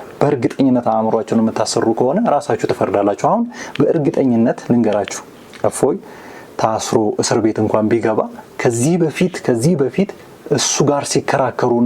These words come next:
የነበሩ ሰዎች በአጠቃላይ ቪዲዮዋቸው ዶክመንትድ ነው።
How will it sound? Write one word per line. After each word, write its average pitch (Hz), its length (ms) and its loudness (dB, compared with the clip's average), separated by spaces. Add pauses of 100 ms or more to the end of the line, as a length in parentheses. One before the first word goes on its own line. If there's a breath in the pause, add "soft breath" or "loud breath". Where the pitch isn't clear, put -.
(240)
የነበሩ 120 460 2
ሰዎች 120 280 2
በአጠቃላይ 170 540 0 (120)
ቪዲዮዋቸው 120 600 2
ዶክመንትድ 104 480 0
ነው። - 120 -6